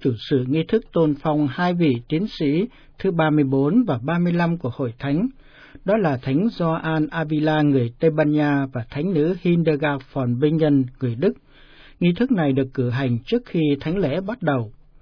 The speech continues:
Hiện diện tại quảng trường Thánh Phêrô dưới bầu trời mùa thu có lối ba mươi ngàn tín hữu, hơn hai mươi hồng y đã về hưu và không đồng tế. Có phái đoàn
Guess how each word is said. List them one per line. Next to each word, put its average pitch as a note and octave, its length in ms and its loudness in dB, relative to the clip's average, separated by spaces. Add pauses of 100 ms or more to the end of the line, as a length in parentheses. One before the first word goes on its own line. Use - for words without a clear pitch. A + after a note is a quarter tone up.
(540)
Hiện E3+ 200 4
diện C#3+ 400 2
tại D#3 140 4
quảng C3 280 0
trường C#3 300 4
Thánh D#3+ 280 0
Phêrô D#3 460 4
dưới D#3+ 280 2
bầu C3+ 160 2 (100)
trời C3+ 300 0
mùa B2 240 2
thu E3 400 0
có F#3 100 2
lối F3+ 220 4
ba F3+ 240 0
mươi F3+ 140 0
ngàn B2+ 360 0
tín F3+ 160 -2
hữu, F#3 320 0 (360)
hơn F#3+ 220 0
hai F3+ 160 -2
mươi F3 420 4
hồng C3 280 -4
y D#3+ 180 0
đã F3+ 180 0
về B2 240 0
hưu D#3 260 0
và B2+ 180 -4
không E3+ 280 -4
đồng A#2 180 -2 (100)
tế. C#3+ 180 -2 (680)
Có A#3 140 -2
phái A#3 140 2
đoàn C#3 280 2